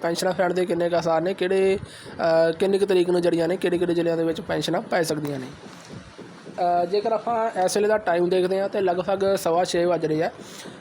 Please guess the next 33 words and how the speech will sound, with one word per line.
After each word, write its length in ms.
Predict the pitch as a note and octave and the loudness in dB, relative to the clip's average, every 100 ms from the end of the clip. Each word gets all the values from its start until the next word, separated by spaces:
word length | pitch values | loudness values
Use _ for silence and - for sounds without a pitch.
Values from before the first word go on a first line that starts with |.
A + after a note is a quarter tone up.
| - - | -14 2
ਔਰ 260 | F#3+ G#3 | 4 4
ਸੋਲਾਂ 460 | G#3+ - G3+ G#3 A3 | 2 2 4 6 4
ਜੂਨ 200 | G#3+ G#3 | 4 4
ਦੀ 180 | G#3+ F3+ G#3 | 2 0 0
ਜਿਹੜੀ 220 | F#3 G3 | 2 4
ਆ 60 | G3 | 4
ਸ਼ਾਮ 380 | - F3 E3+ | 2 2 0
ਹੋ 160 | E3+ D#3+ | 0 0
ਚੁੱਕੀ 260 | D#3 D3 F3+ | -2 0 2
ਆ। 80 | |
ਜਿਹੜਾ 180 | G3 G#3+ | 2 2
ਸ਼ਡਿਊਲ 380 | G3+ E3 D#3+ F3+ | 2 0 2 2
ਹੁੰਦਾ 240 | F3 F3 | 2 2
ਜੀ 120 | F3 F3+ | 2 0
ਪੈਨਸ਼ਨਾਂ 420 | F3 D#3+ E3+ F3 | 0 0 0 0
ਪੈਣ 240 | E3+ D3+ | -2 -2
ਦਾ, 100 | D3+ | 0
ਉਹ 320 | G3 - F#3+ | 0 0 0
ਅੱਠ 100 | F3 | 0
ਤਰੀਕ 220 | F3 F3 E3 | 0 0 0
ਤੋਂ 80 | |
ਲੈ 120 | E3 D#3+ | 0 0
ਕੇ 300 | F3 F3+ F#3 | 2 2 0
ਪੰਦਰਾਂ 340 | E3+ D#3+ D#3+ | -4 -2 -2
ਸੋਲਾਂ 240 | E3 D#3+ | 0 -2
ਜੂਨ 220 | D#3+ D#3+ D#3 | -2 -2 0
ਦੇ 80 | |
ਵਿਚਕਾਰ 460 | D#3+ D#3 D#3 D3+ D#3 | 0 -2 -2 0 0
ਮਿੱਥਿਆ 320 | D#3+ D3 C#3+ | -2 -4 -4
ਹੁੰਦਾ 240 | C3+ D3+ G3 | -4 -4 -4
ਪੰਜਾਬ 320 | F#3 D#3+ D3+ | -2 -4 -2
ਸਰਕਾਰ 320 | D3+ D3+ D3+ | -4 -2 -2
ਵੱਲੋਂ। 260 | D#3+ E3+ | 0 -2